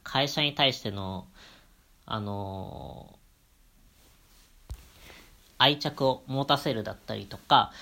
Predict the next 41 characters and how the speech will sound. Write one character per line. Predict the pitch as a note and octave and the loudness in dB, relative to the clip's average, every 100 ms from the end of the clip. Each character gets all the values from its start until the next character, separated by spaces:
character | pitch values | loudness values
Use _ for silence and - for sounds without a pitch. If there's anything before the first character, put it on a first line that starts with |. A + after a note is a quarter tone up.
| - - | -18 -6
ま | D#3 | -4
あ、 | |
社 | - F3+ | 2 2
員 | E3+ E3 | 2 0
の | D#3+ D#3 D3+ C3 | 2 2 -2 -6
ス | - | -4
ト | D#3 | 0
レ | C3 A2+ | 2 0
ス | - | -6
と | G#2 | -10
か | F#2 A#2 | -6 -2
ね、 | D#3 D#3 - | -2 -2 -6
そ | C#3 | -4
う | C3 | -4
い | |
う | A#2+ | -2
の | G#2 | -4
を | F#2+ | -2
発 | A#2+ A2 | -4 -2
散 | B2+ A#2 | 0 0
さ | A#2+ | -2
せ | - | -2
る | A2+ | -2
た | A2 A2+ | 0 -2
め | A2+ | -2
と | G#2+ | -6
か、 | - G#2+ | 0 2
あ | B2 | 2
と | A2+ | 0
は | - | -2
コ | A#2+ | -4
ミ | C3 | -4
ュ | |
ニ | C#3 | -4
ケ | - D3+ | 0 2
ー | B2 | 2
シ | - | -2
ョ | F#2 | -6
ン | |
を | |
ね、 | B2 D3 | -2 -2